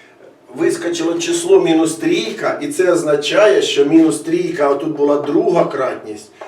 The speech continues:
отут перша, і разом це третя кратність.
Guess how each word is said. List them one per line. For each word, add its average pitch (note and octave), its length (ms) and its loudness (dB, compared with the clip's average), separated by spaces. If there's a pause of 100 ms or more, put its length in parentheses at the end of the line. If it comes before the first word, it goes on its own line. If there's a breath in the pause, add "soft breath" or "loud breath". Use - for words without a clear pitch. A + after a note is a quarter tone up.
(120)
отут - 420 2
перша, - 640 2 (480 soft breath)
і C#3+ 100 -2
разом D#3 560 2
це - 120 2
третя E3 440 0
кратність. E3 720 -2